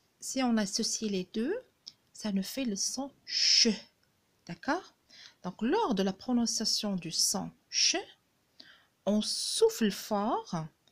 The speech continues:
On souffle fort en avant entre les dents. D'accord ? Et là, on a quelques exemples. Alors,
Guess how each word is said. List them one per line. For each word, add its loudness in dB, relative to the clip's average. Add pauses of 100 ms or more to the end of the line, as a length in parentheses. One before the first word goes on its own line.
(920)
On -6
souffle -6
fort -2
en 0
avant -4 (260)
entre -4
les 2
dents. -6 (500)
D'accord ? -10 (320)
Et -2
là, -2
on 2
a -4
quelques -4
exemples. -6 (540)
Alors, -4